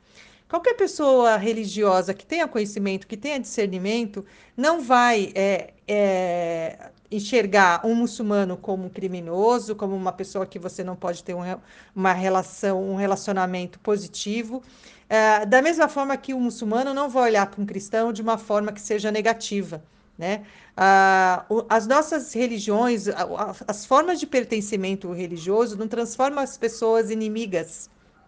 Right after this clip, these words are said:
né? Ao contrário, quem compreende a religião, quem entendeu a religião, jamais vai tratar uma pessoa que seja diferente dele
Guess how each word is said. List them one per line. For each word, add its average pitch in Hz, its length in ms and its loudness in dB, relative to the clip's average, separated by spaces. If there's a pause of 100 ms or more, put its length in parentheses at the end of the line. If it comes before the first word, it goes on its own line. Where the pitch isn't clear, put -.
né? 208 260 -2 (260)
Ao 226 140 6
contrário, 240 640 2
quem 311 220 -6
compreende 254 720 -2
a 202 60 2
religião, 180 680 -4 (280)
quem 330 200 0
entendeu 269 540 4
a 262 60 4
religião, 214 560 -4
jamais 262 600 0
vai 247 120 0
tratar 226 320 -2
uma 202 140 -2
pessoa 202 340 -6
que 202 80 -10
seja 190 200 -12
diferente 190 480 -8
dele 202 340 -2